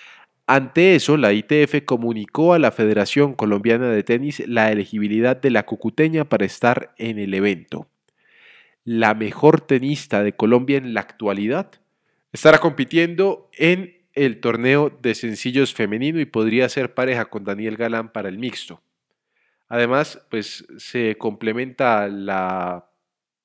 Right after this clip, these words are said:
lista de viajeros de tenis con Daniel Galán, sencillos masculino, y Juan Sebastián Cabal y Robert Farah. A propósito del sencillos masculino,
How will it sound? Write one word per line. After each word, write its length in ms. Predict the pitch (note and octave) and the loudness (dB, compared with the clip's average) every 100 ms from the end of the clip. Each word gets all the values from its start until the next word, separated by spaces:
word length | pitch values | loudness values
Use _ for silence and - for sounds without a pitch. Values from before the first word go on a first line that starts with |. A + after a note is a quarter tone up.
| _ _ | _ _
lista 420 | D3 D#3+ D3 A2+ G#2 | -6 -6 -4 -2 -2
de 40 | |
viajeros 460 | G2+ F#2+ A#2 B2+ G#2+ | -2 -2 -4 -4 -6
de 80 | |
tenis 420 | F#2+ B2+ B2+ C#3 - | -6 -4 -6 -8 -10
con 200 | A2 G2 | -12 -10
Daniel 320 | F#2+ G#2 G#2 | -8 -8 -2
Galán, 320 | A2 C3+ D3 | 0 0 -2
sencillos 420 | G#2+ F#2+ A2 A2 | -12 -16 -10 -8
masculino, 460 | A2+ G#2+ C3 C3+ C3+ | -8 -10 -8 -8 -6
y 40 | |
Juan 220 | A#2 B2+ | -8 -8
Sebastián 380 | A#2+ A2 - A#2+ | -6 -8 -6 -8
Cabal 280 | F#2+ A2 A2+ | -6 -6 -6
y 40 | |
Robert 320 | G#2+ G2 G2+ - | -6 -6 -8 -4
Farah. 340 | A#2 A#2+ - - - - - _ _ | 0 0 -2 -14 -20 -20 -20 _ _
A 60 | B2+ | -2
propósito 540 | B2+ B2+ C#3+ D#3+ D3 | 0 -2 -6 -2 -2
del 80 | A#2+ | -2
sencillos 420 | A#2+ G#2 B2+ C#3 | -4 -6 -4 -2
masculino, 720 | B2+ - A#2+ C3 C3+ D#3 - | -4 -6 -4 -4 -2 -4 -6